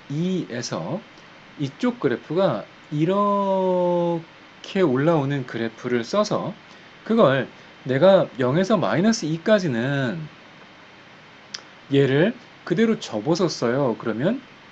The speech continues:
요렇게 이어질 테니까 여기가 연속이면서 미분 가능한 점이 되는 거고,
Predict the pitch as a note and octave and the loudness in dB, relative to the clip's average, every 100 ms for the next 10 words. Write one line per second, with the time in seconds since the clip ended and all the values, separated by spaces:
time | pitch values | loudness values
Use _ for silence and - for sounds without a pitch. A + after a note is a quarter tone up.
0 | - D#3 F3 G3 G3 F#3+ F#3+ F#3 F#3 F3+ | -8 -4 0 0 0 0 2 2 2 2
1 | F3+ E3+ - C#3+ C#3+ C#3+ B2 A2+ C#3 B2+ | 0 -2 -2 0 2 0 -2 -4 -4 -4
2 | A#2 G#2+ F#3+ - - - - - A#2 A2 | -4 0 0 -2 -14 -20 -12 -2 0 0
3 | A2+ G#2+ D3 C4+ F3 B2 C3+ G#3+ A3+ D3 | -2 -2 -2 -4 -4 -4 0 0 0 -2
4 | G2+ F#2+ D3+ F3 E3+ A#3+ F#3 - - A2+ | -6 -6 -2 0 0 0 -4 -8 -8 -4
5 | D#3 F3+ C#3 G#2 A2+ A2+ F3 G3+ E3+ D#3 | 0 0 -2 -6 -8 -8 -12 -12 -14 -14
6 | D3 D#3+ A3 | -12 -8 -8